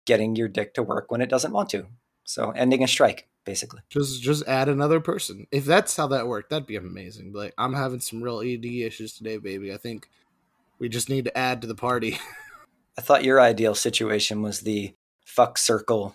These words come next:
Speaker 1: from Midsommar and having just a bunch of, like, ladies grab your butt
Speaker 2: I,
Speaker 1: cheeks and
Speaker 2: <laughs> I, I am actually super into that. Yeah, no, no. That is a dream. I love that idea. I think it sounds fantastic. Amanda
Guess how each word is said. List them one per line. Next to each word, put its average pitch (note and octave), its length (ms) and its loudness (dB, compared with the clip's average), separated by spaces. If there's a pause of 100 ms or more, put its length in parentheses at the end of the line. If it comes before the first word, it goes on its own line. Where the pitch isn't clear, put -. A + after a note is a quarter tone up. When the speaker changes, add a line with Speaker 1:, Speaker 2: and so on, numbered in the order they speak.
Speaker 1:
from G#2+ 220 0
Midsommar G#2 580 0 (120)
and G#2+ 100 -4
having G#2 200 0
just G#2+ 220 -6 (120)
a B2 60 0
bunch G#2+ 240 0
of, A2 120 -4 (200)
like, G#2+ 220 0
ladies G#2+ 340 -2
grab G2+ 300 -2
your G#2 80 0
butt E3 160 8
Speaker 2:
I, A3 120 8
Speaker 1:
cheeks B3+ 300 2
and F#2 220 -10 (160)
Speaker 2:
<laughs> - 180 -12
I, B2+ 360 0
I - 300 -6 (120)
am C3+ 140 -12
actually - 400 -10
super - 340 -8
into A2 160 -4
that. A2 160 -6 (640)
Yeah, G3 220 6
no, F3+ 220 4
no. D3 240 4 (200)
That F3 140 8
is E3 100 6
a C#3 60 -4
dream. B2+ 420 2
I D3 80 2
love D3 240 4
that E3 160 6
idea. F3 420 6
I C#3 60 0
think D3+ 220 0
it D3+ 100 -2
sounds C#3 320 -4
fantastic. A#2+ 640 -10 (560)
Amanda C#3+ 640 2